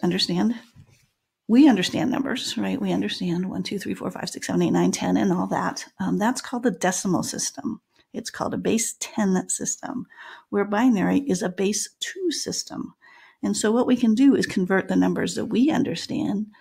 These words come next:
in base ten to the numbers computers can understand in base two. And the way we do this is that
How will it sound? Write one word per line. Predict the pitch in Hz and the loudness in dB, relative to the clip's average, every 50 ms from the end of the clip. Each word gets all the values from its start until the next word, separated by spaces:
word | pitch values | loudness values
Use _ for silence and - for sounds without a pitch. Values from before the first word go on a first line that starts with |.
| - - _ _ - | -20 -20 _ _ -2
in | 185 165 | -2 -2
base | 160 165 - 180 - - | 0 0 -2 -4 -4 -4
ten | - 247 240 190 185 190 196 - - - _ | -2 0 0 0 0 0 -2 -6 -12 -18 _
to | - - 214 | -6 -4 -2
the | 220 220 | -2 0
numbers | 214 208 208 208 214 214 214 - - - _ _ _ _ _ _ _ _ _ _ _ _ _ _ _ | 0 0 0 0 0 -2 -4 -6 -8 -12 _ _ _ _ _ _ _ _ _ _ _ _ _ _ _
computers | - - 180 - - 226 180 175 175 | -2 0 2 4 4 2 2 0 -2
can | - - - 160 | -4 -2 -2 2
understand | - 175 170 170 170 - 156 147 156 - - | 4 4 4 4 2 2 2 2 2 2 2
in | 175 165 | 0 -2
base | - - - - - | -2 -2 -4 -6 -6
two. | - - - - - - 185 175 - _ _ _ _ _ - - - - - _ _ _ - | -8 -6 -6 -4 -4 -6 -8 -10 -16 _ _ _ _ _ -20 -20 -20 -20 -20 _ _ _ -2
And | 196 202 | 0 2
the | 208 | 2
way | 233 285 339 | 4 4 4
we | 349 302 - | 4 4 4
do | 247 247 233 - | 4 2 2 2
this | - - 208 - - - - - _ _ _ _ _ _ - | 2 0 -2 -2 -4 -10 -14 -16 _ _ _ _ _ _ 2
is | 202 214 196 202 - - - | 2 2 2 2 -4 -10 -6
that | 190 180 175 180 185 - - | -4 -2 -2 -2 -4 -4 -8